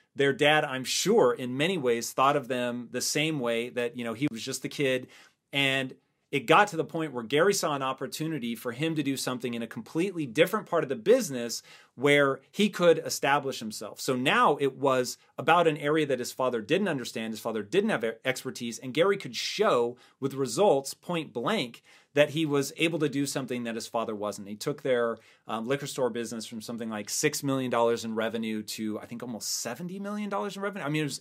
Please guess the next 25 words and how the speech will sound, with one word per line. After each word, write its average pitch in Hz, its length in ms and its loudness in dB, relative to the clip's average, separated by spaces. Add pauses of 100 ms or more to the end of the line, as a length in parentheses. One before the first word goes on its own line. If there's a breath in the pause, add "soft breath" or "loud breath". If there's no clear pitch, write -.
extraordinary 143 1300 -4 (460 soft breath)
in 156 180 4
a 143 60 2
relatively 147 640 4
short 131 400 -2
period 120 200 -4
of 110 60 -10
time, 110 220 -10
just 110 180 -12
a, 107 260 -2
a 107 60 -10
few 135 220 -4
years, 113 360 -2
if 101 120 -14
I'm 104 100 -8
not 104 160 -8
mistaken. - 480 -14 (340 loud breath)
So 160 380 6 (160 soft breath)
that's 185 480 6
the 175 140 0
kind 151 260 2
of 135 80 -6
thing. 135 220 -2 (280 soft breath)
There's 151 360 6
no 175 720 4